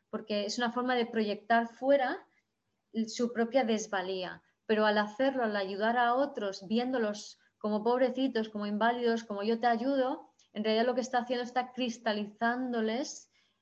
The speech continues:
en, en, en ese rol inferior y eso no sirve a nadie, ni a ti ni a los demás, ¿no? Entonces es, es importante no, no seguir esa dinámica.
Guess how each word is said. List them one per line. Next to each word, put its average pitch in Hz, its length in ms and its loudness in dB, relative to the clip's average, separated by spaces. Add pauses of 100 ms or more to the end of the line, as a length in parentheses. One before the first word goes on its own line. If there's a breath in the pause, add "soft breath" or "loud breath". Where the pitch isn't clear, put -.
(120)
en, 202 720 -4
en, 190 720 -10 (640)
en 220 140 4
ese 240 260 0
rol 254 500 0
inferior 226 720 0 (1400)
y 254 240 0
eso 240 300 0
no 220 200 0
sirve 220 340 -4
a 180 60 -6
nadie, 185 380 -8
ni 185 200 -8
a 185 240 -8 (200)
ti 277 400 -4
ni 208 340 0
a 190 100 -2
los 180 240 -8
demás, 185 580 -8
¿no? 190 140 -12
Entonces 226 460 -6
es, - 360 -8 (120)
es 214 180 -4
importante 233 680 0
no, 226 520 -2 (180)
no 214 160 -2
seguir 220 400 -2
esa 196 240 -6
dinámica. 175 680 -8